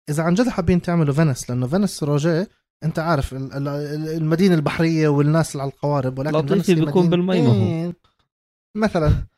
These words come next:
Speaker 1: ما هي بتكون، ما هي، أوكي. فينيس، آه، هي مدينة بنحكي مقسومة اسمين. اسم الصغير اللي هي ال-، زي جزيرة وفيها البيوت والقنوات اللي بتمر بيناتهم، اللي هي على مدخل البحر، فيه زي آرتش هيك، فيه زي قوس،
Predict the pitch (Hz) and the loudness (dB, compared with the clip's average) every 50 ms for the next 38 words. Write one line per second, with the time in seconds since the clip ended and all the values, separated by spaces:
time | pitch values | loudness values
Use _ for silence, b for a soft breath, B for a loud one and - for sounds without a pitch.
0 | _ _ _ - - 156 165 185 190 185 165 - - - 208 220 208 160 - - | _ _ _ -8 -2 2 4 4 4 2 0 -4 -6 -2 0 0 0 0 -4 -14
1 | - 147 151 147 156 156 160 156 147 147 143 113 151 156 - - 120 _ _ _ | -10 -4 -2 -2 -2 0 -2 -2 -2 -4 -4 -6 -8 -10 -10 -10 -20 _ _ _
2 | _ _ - 147 202 240 277 - - - - - - 156 165 156 _ - 180 175 | _ _ -2 0 0 0 0 -2 -6 -10 -12 -14 -14 -14 -14 -14 _ -6 -4 -2
3 | 196 190 190 196 233 220 214 208 202 202 196 - _ - 202 202 190 185 175 165 | 0 0 0 0 0 0 0 0 -2 -2 -6 -8 _ -6 -4 -2 -2 -2 -4 -4
4 | - - 185 180 143 143 - - 123 110 95 - - _ _ _ _ _ _ _ | -2 -2 -2 0 -2 -4 -6 -8 -8 -8 -10 -10 -18 _ _ _ _ _ _ _
5 | _ - 202 - - 233 240 254 254 214 - _ _ - 147 147 147 135 135 139 | _ -2 -2 2 2 2 2 2 0 -2 -6 _ _ -4 -2 -2 -2 -2 -2 -2
6 | 160 185 196 180 147 131 127 131 139 147 151 151 143 135 127 123 127 117 120 127 | 0 2 2 2 2 0 -4 -2 -2 -2 -2 -2 -2 -2 -2 -4 -6 -8 -8 -6
7 | 123 143 135 123 135 127 127 156 170 165 151 147 143 131 131 131 - - 151 139 | -4 -4 -4 -2 -4 -4 -2 0 0 0 0 0 0 -2 -4 -6 -6 -6 -4 -4
8 | 131 131 123 131 143 151 147 - - 131 123 - - - 127 127 131 139 143 - | -4 -4 -4 -2 -2 -2 -2 -2 -4 -8 -10 -8 -6 -4 -2 0 0 -2 -2 -4
9 | - - - - 143 135 131 127 127 123 131 135 - 170 190 208 b b b _ | -6 -10 -6 -2 -2 -2 0 0 -2 -4 -4 -4 -6 -6 -8 -8 b b b _
10 | _ _ _ _ _ _ _ _ - 127 135 147 170 175 165 139 139 143 143 160 | _ _ _ _ _ _ _ _ -8 -4 -2 0 2 2 0 0 0 0 2 2
11 | 185 - - - 139 123 120 113 117 - - 185 - - _ _ _ _ _ _ | 0 0 0 -2 0 0 0 -2 -2 -4 -4 -6 -6 -8 _ _ _ _ _ _
12 | _ - - 147 131 123 120 110 120 117 - - 131 143 160 - - - - - | _ -14 -8 -6 -4 -4 -4 -4 -6 -6 -6 -6 -6 -6 -6 -6 -8 -10 -6 -6
13 | 127 - - 127 - - 127 110 113 110 110 _ - 170 190 - - - - | -6 -8 -8 -10 -8 -6 -4 -2 -2 -4 -4 _ 0 0 0 0 -2 -10 -12